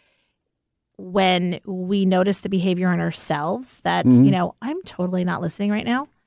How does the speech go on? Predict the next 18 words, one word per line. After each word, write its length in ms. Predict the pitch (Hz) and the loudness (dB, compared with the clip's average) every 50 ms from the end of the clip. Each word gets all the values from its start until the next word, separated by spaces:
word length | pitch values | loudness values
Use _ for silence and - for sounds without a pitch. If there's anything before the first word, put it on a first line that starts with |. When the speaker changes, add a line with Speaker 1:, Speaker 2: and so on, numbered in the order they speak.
| _ _ _ _ _ _ _ | _ _ _ _ _ _ _
Speaker 1:
Um, 640 | - - 190 175 170 165 151 - - - - - - _ _ _ | 0 2 2 2 2 0 -2 -4 -6 -8 -14 -18 -20 _ _ _
you 100 | _ 208 | _ -4
know, 260 | 185 175 180 170 - - | -2 -2 -2 -4 -6 -10
how 280 | _ - - - 202 202 | _ -8 -2 2 2 2
do 100 | 214 226 | 2 2
we, 440 | 208 196 208 196 196 196 190 180 - _ _ _ _ _ _ _ _ _ _ _ | 0 0 -2 -2 0 -2 -2 -4 -6 _ _ _ _ _ _ _ _ _ _ _
how 180 | - - 220 | -6 -2 0
do 80 | 220 214 | 0 2
we 200 | 214 214 202 196 | 0 0 0 -2
address 280 | 185 - 185 190 185 - | -2 -2 -2 -4 -2 -2
that 200 | - 175 - - | -2 -2 -2 -2
for 120 | - 185 | -4 -4
ourselves 580 | 180 180 175 - - 180 175 175 175 185 196 190 | -4 -4 -4 -4 -2 -2 0 0 0 -2 -2 -4
and 120 | 180 180 | -4 -4
for 460 | - - - 180 170 165 165 170 170 - _ | -4 -2 0 0 2 2 0 -2 -6 -10 _
the 120 | - - | -10 -8
other 180 | - 170 208 - | -6 -6 -6 -8
person? 520 | - - 175 165 - - 160 180 214 240 | -6 -4 -4 -4 -4 -4 -4 -4 -4 -4